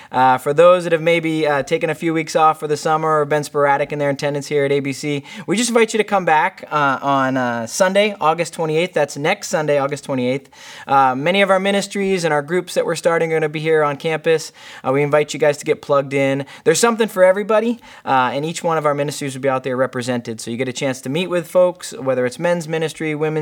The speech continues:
ministry, adult ministry, groups. All those things will be available to talk through some of our leaders with and get plugged in. So we hope you guys will join us for that.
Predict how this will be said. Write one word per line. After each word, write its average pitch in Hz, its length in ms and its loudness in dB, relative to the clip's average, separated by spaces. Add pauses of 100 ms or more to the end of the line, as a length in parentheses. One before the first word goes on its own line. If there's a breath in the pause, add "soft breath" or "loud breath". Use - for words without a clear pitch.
(120)
ministry, 143 580 -4
adult 139 340 2
ministry, 143 500 -4
groups. 147 540 -6 (400 loud breath)
All 185 160 8
those 208 180 0
things 180 180 -4
will 160 80 -6
be 156 120 -2
available 135 440 0
to 123 80 -6
talk 123 280 -4
through 123 140 -8
some 123 140 -6
of 120 100 -4
our 117 120 0
leaders 120 320 -6
with 113 240 -2
and 113 140 -8
get - 160 -6
plugged 104 260 -8
in. 95 220 -10
So 110 100 -10
we 110 80 -4
hope 139 180 -2
you 139 60 -6
guys 127 220 0
will 120 80 -10
join 123 240 -2
us 120 80 -6
for 123 120 -6
that. 160 320 2